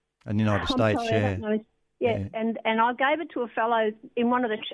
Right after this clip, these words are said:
Speaker 2: um, he's actually a sh-, um, in the shop that I go to. I gave him the picture and some of the, um,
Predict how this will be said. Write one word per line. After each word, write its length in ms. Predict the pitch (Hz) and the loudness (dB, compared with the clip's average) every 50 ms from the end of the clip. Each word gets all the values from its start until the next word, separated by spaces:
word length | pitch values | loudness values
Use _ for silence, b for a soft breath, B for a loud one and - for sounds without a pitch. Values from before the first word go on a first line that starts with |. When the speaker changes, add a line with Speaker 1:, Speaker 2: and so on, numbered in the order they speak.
| - | -2
Speaker 2:
um, 460 | 220 214 208 208 208 214 226 240 - - | -2 0 0 0 -2 -4 -4 -6 -8 -4
he's 160 | 254 220 220 233 | -2 0 2 2
actually 400 | 220 - - - - 220 214 196 | 0 0 -4 -10 -6 -4 -4 -4
a 40 | |
sh-, 220 | 190 - - - - - | -4 -6 -10 -12 -4 -2
um, 220 | 190 190 190 196 - | 0 0 0 0 -2
in 120 | 226 214 | -2 -2
the 60 | 208 | -2
shop 320 | 196 - - 247 226 - - - | -2 0 0 0 0 -2 -6 -12
that 100 | 202 190 | -8 -8
I 100 | 190 196 | -8 -4
go 240 | 190 202 214 247 262 - | -2 -2 -2 -2 -2 -4
to. 80 | 311 190 | -2 -2
I 120 | 180 202 | -2 -2
gave 220 | 214 233 240 240 233 | 0 0 0 2 2
him 80 | 262 | 2
the 60 | 190 180 | 0 0
picture 400 | - - 240 - - 392 - - B B B B B B _ - | -2 -4 -6 -4 0 0 0 0 B B B B B B _ -2
and 360 | 226 226 220 214 214 220 - _ _ - | 0 0 2 2 2 0 -2 _ _ -2
some 160 | - 254 254 254 | -2 0 0 0
of 80 | 233 226 | 0 0
the, 300 | 226 214 214 208 214 - | -2 -2 -2 -4 -6 -4
um, 400 | 208 208 208 202 202 202 202 | -4 -2 -2 -2 -4 -6 -12